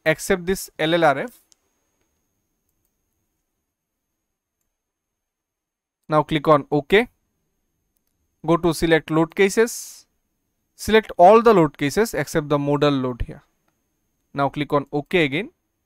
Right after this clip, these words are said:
Select combo. You can select all the design combinations from here. Otherwise, you can also create design combinations in R C D C itself.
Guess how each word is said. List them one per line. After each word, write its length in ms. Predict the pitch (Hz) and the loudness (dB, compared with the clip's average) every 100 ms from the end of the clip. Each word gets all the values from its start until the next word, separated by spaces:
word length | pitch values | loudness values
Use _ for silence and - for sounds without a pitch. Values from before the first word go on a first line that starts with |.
| _ _ _ _ _ _ _ _ | _ _ _ _ _ _ _ _
Select 400 | - 190 185 - | -4 -2 -2 0
combo. 460 | 180 180 160 196 - _ _ _ _ _ _ _ _ _ _ _ - | 2 2 0 -4 -6 _ _ _ _ _ _ _ _ _ _ _ -10
You 80 | 185 | -4
can 160 | 233 | -2
select 320 | 226 220 226 - | -2 0 0 2
all 180 | 170 202 | 4 6
the 140 | 220 | 4
design 280 | 196 180 175 | 2 0 0
combinations 540 | 165 160 151 143 139 123 | 0 -2 -2 -4 -8 -6
from 240 | 143 131 | -4 -4
here. 220 | 139 202 - _ _ - | -2 -4 -6 _ _ -4
Otherwise, 400 | 151 196 175 196 | 0 4 2 2
you 80 | 170 | -2
can 140 | 160 | -4
also 460 | 156 151 165 - 233 | 0 0 0 0 0
create 420 | - 185 160 - - 190 | 0 -2 -2 -2 -14 -16
design 360 | 147 147 165 | -8 -4 -2
combinations 680 | 156 151 143 139 135 214 254 | 0 0 0 -6 -6 -8 -10
in 120 | - 143 | -10 -4
R 140 | 135 | -2
C 160 | - 151 | -2 -6
D 80 | |
C 160 | 147 139 | -8 -8
itself. 560 | 127 - - - _ | -12 -16 -20 -20 _